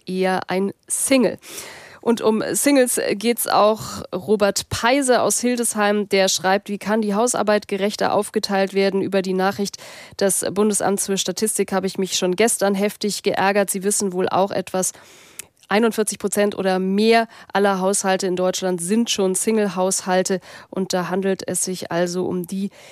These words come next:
die alles alleine machen müssen.“ Die Mail ist noch sehr viel länger, aber, ähm, was ich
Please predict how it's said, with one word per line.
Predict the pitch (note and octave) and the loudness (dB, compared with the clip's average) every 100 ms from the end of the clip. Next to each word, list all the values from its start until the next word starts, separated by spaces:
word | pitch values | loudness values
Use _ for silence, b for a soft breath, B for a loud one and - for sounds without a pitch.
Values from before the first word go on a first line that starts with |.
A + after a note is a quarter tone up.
| B B _ | B B _
die | G3 F#3+ | -6 -4
alles | - A#3+ A#3 - | 2 4 4 2
alleine | - G3+ G3+ G3+ G3+ F#3 F3+ F3 | 0 2 4 4 4 4 2 0
machen | G3+ G#3 G3+ G3+ | 0 2 0 0
müssen.“ | F#3+ F#3+ G3 | 2 2 0
Die | G3 | 0
Mail | G#3 G3+ | 2 2
ist | G#3+ | 2
noch | G#3+ | 2
sehr | A3 A3 | 2 2
viel | A3+ | 2
länger, | G#3 A#3 B3+ - | 2 4 4 4
aber, | G#3 G#3+ B B B B | 2 0 B B B B
ähm, | - G#3 G#3 G#3 - - _ _ _ | 2 4 4 2 -4 -18 _ _ _
was | A3 A#3 | 0 0
ich | - - | -2 -8